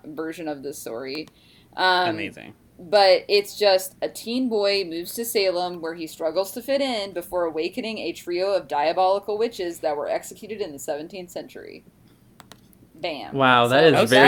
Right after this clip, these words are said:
Speaker 2: straightforward. Yeah, yeah,
Speaker 3: extremely
Speaker 2: that did it.
Speaker 3: concise. <laughs>
Speaker 1: Yes. But I feel like we, most people probably have seen this movie,
Speaker 3: Yeah,
Speaker 1: and
Speaker 3: yeah,
Speaker 1: also
Speaker 3: yeah.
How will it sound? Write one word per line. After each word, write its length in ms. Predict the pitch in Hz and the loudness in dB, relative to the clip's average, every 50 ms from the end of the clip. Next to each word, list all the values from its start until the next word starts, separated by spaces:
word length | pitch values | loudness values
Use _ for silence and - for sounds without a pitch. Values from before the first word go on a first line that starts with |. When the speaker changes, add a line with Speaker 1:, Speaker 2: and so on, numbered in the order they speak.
| 135 131 | 8 6
Speaker 2:
straightforward. 320 | - 156 190 202 160 - 123 | 4 4 4 4 4 4 2
Yeah, 180 | 151 190 185 156 | 4 4 6 6
yeah, 140 | 160 175 180 156 | 8 8 8 8
Speaker 3:
extremely 60 | 143 175 | 6 6
Speaker 2:
that 100 | 180 180 | 4 4
did 120 | 196 196 | 4 4
it. 60 | 190 175 135 110 101 - 120 117 | 4 4 4 2 2 0 -2 -4
Speaker 3:
concise. 140 | - - 170 - - | -2 -2 -2 -2 -2
<laughs> 40 | - - - - - 427 427 - - 480 453 | -8 -20 -4 4 4 4 4 4 0 -2 2
Speaker 1:
Yes. 480 | 226 196 160 - - - - - - - - - - - _ - | 2 2 2 2 -2 -8 -16 -16 -16 -16 -16 -16 -18 -20 _ 4
But 220 | 220 285 320 302 - | 6 8 8 8 8
I 100 | 269 302 | 6 4
feel 220 | 359 - 370 381 381 | 4 2 0 2 4
like 180 | 349 339 254 | 4 4 2
we, 300 | 254 269 262 254 - - - - _ - | 0 -2 -2 -2 -4 -6 -12 -18 _ -12
most 340 | 208 190 175 175 240 - - | -6 -4 -4 -4 -4 -4 -4
people 240 | 302 311 311 330 | -6 -4 -4 -4
probably 360 | 311 320 294 285 269 277 277 269 | -2 -2 -2 -2 -2 -2 -4 -4
have 120 | 277 262 | -4 -4
seen 200 | - 254 220 220 | -6 -8 -8 -8
this 160 | 208 214 - | -10 -10 -8
movie, 260 | 226 208 190 190 202 | -10 -10 -8 -8 -6
Speaker 3:
Yeah, 160 | 196 - 226 - | -2 0 0 0
Speaker 1:
and 180 | - 202 - | 0 -2 -2
Speaker 3:
yeah, 60 | 196 | -2
Speaker 1:
also 380 | 196 - - - 202 196 190 185 | -2 -2 -2 -2 -2 -2 -2 -2
Speaker 3:
yeah. 60 | - | -6